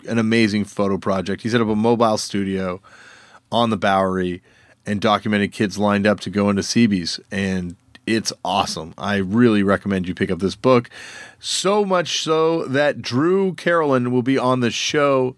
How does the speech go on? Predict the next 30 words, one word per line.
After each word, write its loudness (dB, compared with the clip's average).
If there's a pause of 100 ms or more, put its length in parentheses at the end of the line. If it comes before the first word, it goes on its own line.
(160)
next -4 (120)
week. -2 (500)
It's 0
a -2
great 2
one. -6
We 2
talk 0
about 2
a -2
lot 2
of -4
cool -2
stuff. 0 (160)
Drew 2
has 2
had 4
a -6
lot 0
of -2 (460)
interesting 2 (260)
careers 2
in 0
music, 0
you -2
know, 4
and 0
a 2
lot 2
of 0